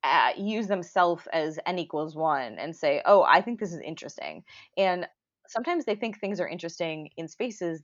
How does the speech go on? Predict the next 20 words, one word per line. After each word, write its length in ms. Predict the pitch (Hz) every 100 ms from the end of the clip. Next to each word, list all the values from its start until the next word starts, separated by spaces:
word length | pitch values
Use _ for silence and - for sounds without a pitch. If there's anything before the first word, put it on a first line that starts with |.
| -
they 140 | 165
actually 400 | - 302 - 208
are 80 | 175
not 240 | 185 208 190
the 60 |
customer 520 | 190 185 165 156 147
and 160 | 143 160
don't 180 | 165 156
know 140 | 156
a 20 | 151
lot 180 | 147
about, 380 | 156 135 151 247 - _ _
but 120 | 165 175
maybe 300 | 175 165 -
anecdotally 560 | 170 165 170 165 151
heard 240 | 160 156 151
one 180 | 151 151
person 320 | 151 151 185
mention 340 | 226 220 202 185
it 240 | 175